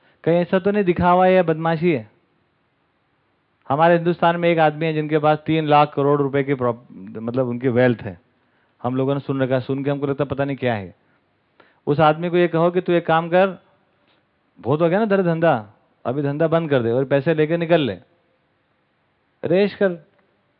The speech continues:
ऐसे ही तो सोचते हैं ना अपन, पैसे मिल जाए, ऐश करे। तो यदि वो तीन लाख करोड़ आज हम बोल रहे हैं, यदि वो आदमी इसमें से पचास हजार करोड़ भी निकालना शुरू कर दे तो उसका जो शेयर मार्केट है वो नि-, गिर के, है ना, पच्चीस हजार करोड़ का हो जाएगा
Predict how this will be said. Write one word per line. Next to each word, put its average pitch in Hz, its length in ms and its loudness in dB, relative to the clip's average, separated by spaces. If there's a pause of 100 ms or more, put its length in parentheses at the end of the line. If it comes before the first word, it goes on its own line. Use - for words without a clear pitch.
(120)
ऐसे 117 200 -4
ही 175 60 -2
तो 180 100 -2
सोचते 175 300 -4
हैं 240 80 -2
ना 208 60 -2
अपन, 165 100 -4
पैसे 139 260 -6
मिल 156 140 -6
जाए, 160 180 0
ऐश 185 80 -6
करे। 156 220 -8 (960)
तो 175 60 4
यदि 202 200 6
वो 233 80 6
तीन 214 240 0
लाख 214 200 4
करोड़ 214 220 4
आज 202 260 4
हम 202 180 -2
बोल 190 200 4
रहे 190 140 4
हैं, 185 140 0
यदि 170 200 2
वो 196 80 6
आदमी 185 360 4
इसमें 185 200 -4
से 185 120 -2
पचास 180 340 2
हजार 175 200 2
करोड़ 175 240 -2
भी 175 80 0
निकालना 156 360 -2
शुरू 151 200 -6
कर 139 160 -2
दे 123 220 -4 (460)
तो 156 100 2
उसका 160 220 0
जो 175 80 2
शेयर 170 260 2
मार्केट 165 340 0
है 170 320 0 (160)
वो 139 80 0
नि-, 143 180 -4
गिर 147 160 -2
के, 160 160 -2
है 165 60 0
ना, 180 140 0
पच्चीस 165 320 -4
हजार 156 160 4
करोड़ 151 220 0
का 147 80 -2
हो 135 80 2
जाएगा 98 300 -6